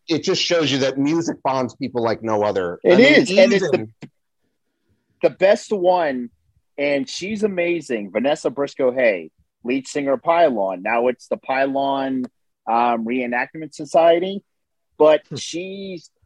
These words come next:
Speaker 2: she's so in touch with her fans. You reach out to her, like,
Speaker 3: Mm-hmm.
Speaker 2: if you tag her in her post or something, it sh-, you just don't get a thumbs up or a, a hey. She'll be like, "Thank you. Hope everything's okay.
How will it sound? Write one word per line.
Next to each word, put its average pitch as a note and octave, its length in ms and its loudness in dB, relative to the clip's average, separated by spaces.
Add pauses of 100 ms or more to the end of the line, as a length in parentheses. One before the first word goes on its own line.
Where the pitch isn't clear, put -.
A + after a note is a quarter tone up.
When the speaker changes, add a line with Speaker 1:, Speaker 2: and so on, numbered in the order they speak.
Speaker 2:
she's - 300 -8
so F#3 300 2
in A3+ 80 -4
touch F#3 300 -6
with - 100 -10
her E3 120 -4
fans. A#2 680 -8 (380)
You E3+ 240 -4
reach G3 300 -4
out D3+ 240 2
to D3+ 60 -2
her, C#3+ 400 2 (180)
like, C3 300 2 (180)
Speaker 3:
Mm-hmm. B2+ 180 -16 (100)
Speaker 2:
if C3+ 140 -8
you D#3 80 -6
tag D#3 340 -2
her D#3+ 80 -2
in D3+ 60 -4
her C#3+ 100 -6
post C#3+ 300 -4
or D3 60 -8
something, C#3 560 -4
it A#2+ 200 -6
sh-, - 200 -10
you D3 140 -10
just C#3 200 -4
don't C#3+ 200 2
get C#3 140 4
a C3 60 6
thumbs C3+ 400 2
up C3 280 4
or B2 280 4
a, A2+ 200 2 (300)
a A2 220 0
hey. C#3 440 -2 (160)
She'll D#3 200 -2
be D#3 140 0
like, C#3+ 260 -2
"Thank D#3 280 -4
you. D#3 380 -2 (180)
Hope D3+ 200 -2
everything's D3+ 560 -4
okay. D3 680 0